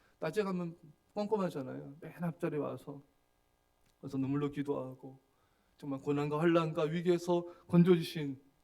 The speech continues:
그 하나님을 전심으로 찬-, 찾았던 그 기억들이 떠오릅니다. 여러분,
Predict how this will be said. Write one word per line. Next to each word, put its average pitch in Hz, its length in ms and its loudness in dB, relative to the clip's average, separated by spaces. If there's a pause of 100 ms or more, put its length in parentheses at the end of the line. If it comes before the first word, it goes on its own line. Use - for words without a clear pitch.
(140)
그 - 80 -10
하나님을 147 420 -4
전심으로 143 760 -2 (260)
찬-, 165 440 -2
찾았던 135 600 -6 (300)
그 214 180 -2
기억들이 156 600 0 (180)
떠오릅니다. 156 720 2 (1300)
여러분, 127 440 -6